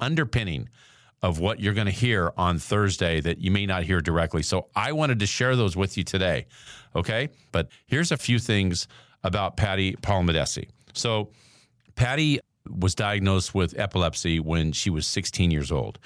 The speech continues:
She actually started having her first seizures when she was just two. And it would start in the form of what we call auras. Now, auras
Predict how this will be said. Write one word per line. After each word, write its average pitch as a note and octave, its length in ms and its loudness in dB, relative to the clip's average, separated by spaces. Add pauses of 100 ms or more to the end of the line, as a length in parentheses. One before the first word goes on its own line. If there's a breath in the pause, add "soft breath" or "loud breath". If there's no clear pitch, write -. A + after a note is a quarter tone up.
(200 loud breath)
She C#3 260 0
actually C#3 360 -2
started A#2+ 500 0
having G#2+ 320 0
her F2 180 2
first - 640 -2
seizures E2 720 -2
when F2 160 2
she F2+ 340 0
was D#2+ 280 -2
just - 260 -2
two. D3 300 0 (640 soft breath)
And F2+ 120 0
it - 20 0
would F#2+ 140 0
start C3 420 0
in A#2+ 140 2
the G#2+ 80 2
form A#2 360 2
of F#2 120 2
what G2 160 0
we G2 100 2
call F#2 380 2
auras. E2+ 520 0
Now, D#2+ 140 2
auras B2+ 500 2